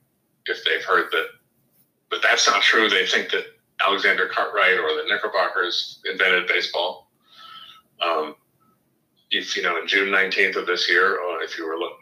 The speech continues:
anywhere on the internet, you saw people talk about the first baseball game happened in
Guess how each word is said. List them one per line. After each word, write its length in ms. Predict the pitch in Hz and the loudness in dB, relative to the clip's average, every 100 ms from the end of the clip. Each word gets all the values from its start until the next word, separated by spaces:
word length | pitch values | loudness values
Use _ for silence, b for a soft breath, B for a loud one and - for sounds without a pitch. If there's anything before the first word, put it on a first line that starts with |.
| - 90 | -8 -6
anywhere 180 | 87 85 | -4 -2
on 60 | |
the 60 | 85 | 0
internet, 400 | 85 90 90 90 | 0 2 2 0
you 80 | - | -4
saw 160 | 85 - | -4 -6
people 160 | - - | -8 -4
talk 220 | - - | -4 -2
about 200 | 82 78 | -2 -2
the 100 | - | -2
first 220 | 90 - - | 0 0 0
baseball 360 | 78 - 92 92 | 0 2 2 4
game 180 | 90 87 87 | 2 2 0
happened 340 | 92 95 | 0 -2
in 80 | 90 | -4